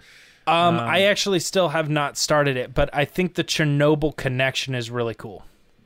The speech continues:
Speaker 2: Yeah, so he won a, he just won a Golden Globe for that.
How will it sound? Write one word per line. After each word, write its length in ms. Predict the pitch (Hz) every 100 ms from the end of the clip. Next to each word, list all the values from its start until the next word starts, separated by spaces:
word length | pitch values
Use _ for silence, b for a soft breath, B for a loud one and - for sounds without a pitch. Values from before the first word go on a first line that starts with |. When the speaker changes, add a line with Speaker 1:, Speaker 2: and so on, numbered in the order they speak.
| _ B B B B B B
Speaker 2:
Yeah, 320 | 170 240 170
so 200 | - 190
he 140 | 170 214
won 200 | 214 214
a, 40 |
he 80 | 175
just 220 | 165 196
won 100 | 196
a 60 | 180
Golden 280 | 165 165 151
Globe 220 | 156 151
for 120 | 156
that. 340 | 127 127 131